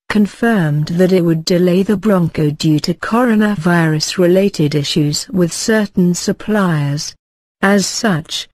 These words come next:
it delayed the opening of order books until mid-January as opposed to December seventh,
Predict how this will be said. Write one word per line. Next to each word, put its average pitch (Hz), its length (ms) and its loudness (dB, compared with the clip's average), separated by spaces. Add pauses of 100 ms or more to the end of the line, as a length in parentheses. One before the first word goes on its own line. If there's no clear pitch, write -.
(180)
it 196 140 2
delayed 180 460 2
the - 180 -2
opening 160 540 0
of - 240 -6
order 165 360 2
books - 600 -4
until 175 360 0
mid-January 175 1000 2
as 170 180 0
opposed 165 400 -2
to 160 80 0
December 185 560 0
seventh, 156 640 -4